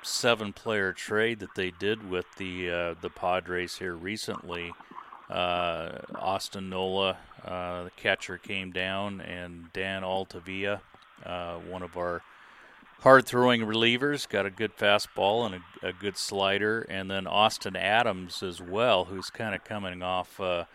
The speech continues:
a little bit of an injury, but he's, he's a proven entity as well. And then the,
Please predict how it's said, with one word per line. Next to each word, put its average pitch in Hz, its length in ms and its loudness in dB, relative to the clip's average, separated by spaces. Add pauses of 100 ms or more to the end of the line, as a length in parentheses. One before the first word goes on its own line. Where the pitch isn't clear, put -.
(380)
a 95 80 0
little 98 260 -2
bit 95 200 0
of 90 120 -2
an 90 80 -8
injury, 92 560 -6
but 87 140 -6
he's, 98 340 -10
he's 104 240 -8
a 92 60 -4
proven 95 500 -8
entity 98 520 -8
as 85 180 -8
well. 98 420 2 (760)
And 104 160 0
then 117 280 2
the, 110 140 2